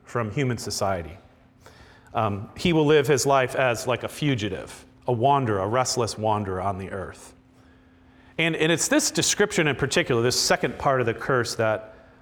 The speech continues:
I think really captures the, the modern experience of loneliness, because there's a way that we, we feel like we are fugitives, or we're, we're kind of, we're wanderers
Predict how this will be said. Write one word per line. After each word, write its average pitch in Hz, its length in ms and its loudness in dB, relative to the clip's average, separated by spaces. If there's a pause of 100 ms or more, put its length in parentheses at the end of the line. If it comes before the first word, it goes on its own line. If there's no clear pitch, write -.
(100)
I 131 100 2
think 139 220 0
really 147 220 4
captures 135 920 2 (440)
the, 127 300 0
the 131 100 -2
modern 127 460 2
experience 113 680 -4
of 98 140 -10
loneliness, 101 720 -6
because 101 600 -6 (440)
there's 123 180 0
a 123 60 0
way 139 260 2
that 123 160 0
we, 123 320 -2
we 127 140 -2
feel 131 540 2
like 120 340 -2
we 131 180 0
are 120 380 2 (260)
fugitives, 120 760 -2
or 113 340 0 (680)
we're, 123 400 0
we're 127 140 -2
kind 139 240 0
of, 113 200 -6 (240)
we're 139 140 2
wanderers 131 960 0